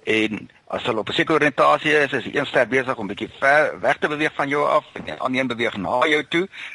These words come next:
en ons sien dan nou die, met behulp van die Doppler effek maak dat weens die beweging verander die kleur van die lig 'n, 'n, 'n bietjie.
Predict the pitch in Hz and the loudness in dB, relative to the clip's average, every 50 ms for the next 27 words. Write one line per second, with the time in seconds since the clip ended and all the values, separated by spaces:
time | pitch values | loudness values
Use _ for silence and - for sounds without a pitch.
0 | - - - 104 107 98 98 - - - 131 123 120 117 117 113 110 110 110 110 | -14 -10 -8 -6 -6 -6 -8 -8 -6 -4 0 0 0 2 0 0 0 -2 -2 -4
1 | 95 - - - - - - _ - 98 98 - - 113 107 104 123 120 110 95 | -4 -8 -12 -16 -16 -16 -20 _ -6 -6 -4 -2 -2 -2 -2 -2 -2 -2 -2 0
2 | 120 123 120 - 135 110 110 107 - - 131 113 - 104 101 98 107 - - 120 | 0 0 2 2 0 0 0 -2 0 2 4 4 4 2 0 0 0 0 0 -2
3 | 101 95 - 113 120 - 117 110 110 107 95 113 117 110 - 120 - - - - | -2 -2 -2 -4 -4 -2 -4 -4 -4 -4 0 0 0 0 0 -2 -4 -4 -4 -2
4 | 123 117 107 110 - - - 127 113 - - 113 107 98 87 110 107 - 113 113 | -2 -2 -2 -4 -6 -4 -2 -2 -2 -2 -2 -4 -4 -2 0 -2 -2 -2 -2 -4
5 | 107 92 - - 107 104 95 - 113 107 117 123 - - - - | -6 -6 -6 -6 -6 -6 -6 -6 -6 -2 -2 -2 -2 -2 -6 -8